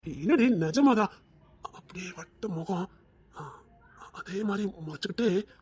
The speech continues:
இருப்பாங்க. ஆ, அப்படியே மஞ்ச நிறம். கண்ணுல வச்சு ஒத்தி எடுக்கிற அளவுக்கு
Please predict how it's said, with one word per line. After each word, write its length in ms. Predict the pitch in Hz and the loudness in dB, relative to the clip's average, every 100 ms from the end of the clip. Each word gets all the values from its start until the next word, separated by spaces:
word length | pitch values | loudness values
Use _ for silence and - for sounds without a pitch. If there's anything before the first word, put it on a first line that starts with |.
| _ _ _ | _ _ _
இருப்பாங்க. 600 | - - 190 190 180 160 165 - _ _ _ _ _ - - - | -16 -10 -4 -2 -2 -2 -4 -6 _ _ _ _ _ -20 -20 -12
ஆ, 160 | - - - - - | -10 -10 -14 -20 -12
அப்படியே 360 | - 226 240 202 175 - _ _ - 180 185 | 0 6 6 6 4 -4 _ _ -16 -8 -4
மஞ்ச 240 | 175 202 190 | 0 2 4
நிறம். 360 | 180 196 196 _ _ _ _ _ _ _ - - _ - 160 | 4 4 2 _ _ _ _ _ _ _ -20 -20 _ -16 -10
கண்ணுல 260 | 156 214 | -6 -2
வச்சு 280 | 247 240 269 | -2 -2 0
ஒத்தி 240 | 247 240 | -2 -2
எடுக்கிற 220 | 233 226 214 | -2 2 4
அளவுக்கு 500 | 220 233 269 226 | 4 2 2 2